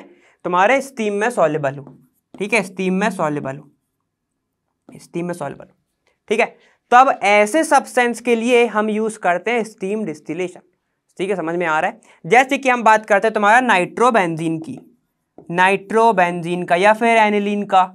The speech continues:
ठीक है, एनिलीन हो गया, नाइट्रोबेंजीन हो गया, ठीक है, कोई भी एसेंशियल ऑयल हो गए,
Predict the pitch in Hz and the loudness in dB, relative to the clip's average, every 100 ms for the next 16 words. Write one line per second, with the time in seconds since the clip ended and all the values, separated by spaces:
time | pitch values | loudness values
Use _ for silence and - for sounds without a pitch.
0 | - - - _ _ - 269 247 190 202 | -18 -20 -20 _ _ -6 -2 4 4 4
1 | 208 214 202 196 185 185 185 185 190 196 | 0 0 0 2 4 6 6 2 -2 0
2 | 190 190 185 196 180 180 175 175 170 170 | 0 0 0 -4 -2 -2 0 2 0 -4
3 | _ _ 202 214 208 202 202 202 202 202 | _ _ -2 0 0 0 0 0 0 -2
4 | 196 208 202 170 190 208 185 175 170 | 0 0 0 0 2 0 -2 0 -2